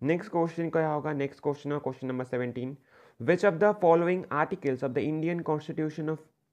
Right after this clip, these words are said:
Indian Constitution is associated with the election of the President of India? तो कौन से ऐसे आर्टिकल है जिसमें इलेक्शन होता है प्रेसिडेंट का, तो कौन से आर्टिकल के तहत ये होता है? तो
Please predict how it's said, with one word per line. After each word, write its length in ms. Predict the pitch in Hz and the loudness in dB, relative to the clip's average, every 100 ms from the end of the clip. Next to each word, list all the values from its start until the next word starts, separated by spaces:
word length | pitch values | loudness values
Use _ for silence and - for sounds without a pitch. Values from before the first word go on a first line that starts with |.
| _ _ _ _ _ | _ _ _ _ _
Indian 460 | - 160 170 196 196 | -2 0 4 4 4
Constitution 720 | 165 151 180 170 135 113 107 120 _ _ _ _ _ _ _ _ _ _ _ _ _ _ _ _ _ _ _ _ _ _ _ _ _ | 0 0 -2 -2 -2 -4 -10 -12 _ _ _ _ _ _ _ _ _ _ _ _ _ _ _ _ _ _ _ _ _ _ _ _ _
is 100 | 135 | 4
associated 640 | 139 156 202 185 196 196 170 | 6 8 6 8 8 8 4
with 180 | 151 160 | 8 8
the 120 | 160 | 10
election 440 | 156 165 - 185 | 8 6 2 -2
of 140 | 170 139 | 0 0
the 80 | 156 | 2
President 500 | 147 143 151 151 151 | 2 2 2 2 0
of 160 | 139 | 0
India? 380 | 135 104 90 65 - - _ | 0 0 -2 -6 -12 -20 _
तो 80 | 147 143 | -8 0
कौन 220 | 151 165 | 2 2
से 160 | 165 190 | 0 -2
ऐसे 340 | 180 185 180 180 _ _ _ _ - | -2 -2 -6 -8 _ _ _ _ -2
आर्टिकल 460 | 147 156 165 156 | -2 -2 0 0
है 60 | 131 | 0
जिसमें 320 | 135 143 151 | -2 -6 -4
इलेक्शन 400 | 131 139 151 - | 0 0 -2 -4
होता 240 | 160 151 151 | -4 -4 -4
है 60 | |
प्रेसिडेंट 500 | 151 147 143 143 139 | -4 -4 -4 -6 -4
का, 80 | 131 | -6
तो 100 | 143 | -6
कौन 240 | 143 143 143 | -4 -4 -4
से 120 | 147 | -8
आर्टिकल 480 | - 127 135 147 135 | -6 -6 -4 -6 -6
के 200 | 139 117 | -4 -2
तहत 320 | 120 143 139 | 0 0 0
ये 100 | 135 | 0
होता 340 | 127 131 135 | -2 -4 -4
है? 120 | 131 | -6
तो 300 | 143 - - | -8 -10 -10